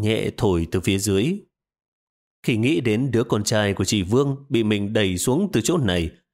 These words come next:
Viên Mục Dã cảm thấy hơi áy náy. Nhưng đôi khi phản ứng trong vô thức không phải là thứ con người có thể khống chế được.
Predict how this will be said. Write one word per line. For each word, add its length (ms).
Viên 120
Mục 160
Dã 280
cảm 180
thấy 120
hơi 220
áy 200
náy. 320
Nhưng 180
đôi 120
khi 280
phản 240
ứng 280
trong 180
vô 160
thức 200
không 180
phải 120
là 180
thứ 320
con 220
người 220
có 140
thể 140
khống 240
chế 220
được. 260